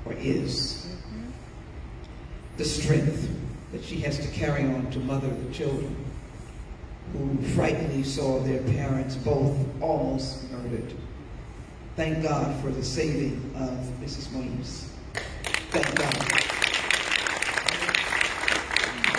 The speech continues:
Speaker 1: So let us with resolve say no more Band-Aids, as I heard a Haitian leader say.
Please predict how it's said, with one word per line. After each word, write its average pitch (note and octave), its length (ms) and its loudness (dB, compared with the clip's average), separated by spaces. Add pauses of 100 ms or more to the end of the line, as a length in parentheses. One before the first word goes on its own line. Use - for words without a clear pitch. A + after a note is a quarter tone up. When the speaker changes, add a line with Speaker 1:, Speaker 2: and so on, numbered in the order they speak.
(1400)
Speaker 1:
So D3 540 0 (600)
let F#3 160 2
us F#3 240 2
with D3+ 220 2
resolve - 560 2 (1120)
say E3+ 280 4
no E3 160 4
more E3 240 2
Band-Aids, C#3 1040 0
as C3 160 -4
I C3 100 0
heard C3+ 380 2
a B2+ 200 0 (240)
Haitian C3+ 380 0
leader B2+ 240 0
say. B2+ 340 -2